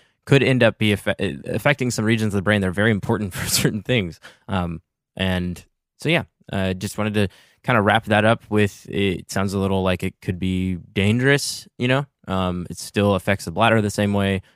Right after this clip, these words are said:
as ketamine does. It's also affecting the brain in some, uh, negative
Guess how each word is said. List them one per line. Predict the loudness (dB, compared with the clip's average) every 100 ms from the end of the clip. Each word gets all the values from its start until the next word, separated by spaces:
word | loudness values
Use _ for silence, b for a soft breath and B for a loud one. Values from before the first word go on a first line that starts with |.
| -20
as | -8
ketamine | 0 2 2 0
does. | 0 0 -2
It's | -10 -6
also | -6 -4
affecting | -6 -6 -8 -8
the | -8
brain | -4 -2 -2
in | -4
some, | -6 -6 -6 -12 _ _ -2
uh, | 0 0 -4 -6
negative | -2 -2 0 -4 -6